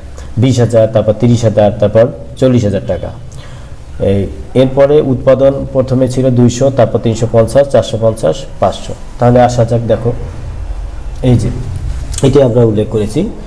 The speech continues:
যে উদ্দীপকের আলোকে, আহ, প্রান্তিক উৎপাদন সূচি তৈরি করা হলো। এটা আমরা তৈরি করেছি। দেখো, এখানে ভূমি দেয়া ছিল কত? পাঁচ একর। এই যে পাঁচ একর, পাঁচ একর, পাঁচ একর, এটা স্থির থেকে গেছে। শ্রম মূলধন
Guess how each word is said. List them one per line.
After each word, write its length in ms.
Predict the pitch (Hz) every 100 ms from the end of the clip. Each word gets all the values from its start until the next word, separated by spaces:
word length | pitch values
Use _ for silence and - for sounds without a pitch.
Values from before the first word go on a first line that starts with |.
| - -
যে 400 | 110 123 120 117 110 - - - 135
উদ্দীপকের 540 | 120 131 131 123 135
আলোকে, 280 | 117 113 151
আহ, 800 | 247 - - - - - 110 107
প্রান্তিক 340 | 117 107 104 117
উৎপাদন 340 | 113 - 110
সূচি 320 | 101 107 165
তৈরি 220 | 160 117 104
করা 220 | 98 90
হলো। 220 | 82 80 - - - - -
এটা 180 | 135 120
আমরা 140 | 117
তৈরি 240 | 117 104
করেছি। 260 | 95 90 98
দেখো, 260 | 90 - - - - - -
এখানে 240 | 226 139
ভূমি 420 | 117 127 135 156
দেয়া 300 | 147 123 120
ছিল 260 | 120 139 135
কত? 300 | 131 127 196 202
পাঁচ 240 | 120 110 104
একর। 280 | 92 - - - - -
এই 100 | 107
যে 120 | 117 117
পাঁচ 240 | 107 104
একর, 260 | 95 117 - - - - - - -
পাঁচ 200 | 113 110
একর, 180 | 110 120 113
পাঁচ 160 | 104
একর, 220 | 101 120
এটা 200 | 110 113 120
স্থির 220 | 123 123 113
থেকে 200 | 98 95
গেছে। 200 | 87 -
শ্রম 340 | - 143 147 147
মূলধন 420 | 143 131 139